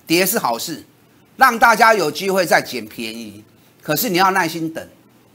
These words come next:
有些股票底部刚要开始的，优先锁定操作嘛。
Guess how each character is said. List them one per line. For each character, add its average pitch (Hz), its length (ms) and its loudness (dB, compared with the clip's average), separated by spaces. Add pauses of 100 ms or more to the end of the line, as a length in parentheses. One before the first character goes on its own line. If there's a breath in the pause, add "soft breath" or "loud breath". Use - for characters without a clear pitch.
(880)
有 190 160 2
些 302 140 4
股 214 120 -2
票 262 180 6
底 175 180 0
部 226 120 -2
刚 233 200 4
要 214 140 4
开 208 260 0
始 120 240 -10
的， 110 300 -10 (440)
优 208 140 0
先 202 180 0
锁 131 160 -8
定 147 160 -6
操 135 200 -8
作 127 200 -10
嘛。 85 140 -18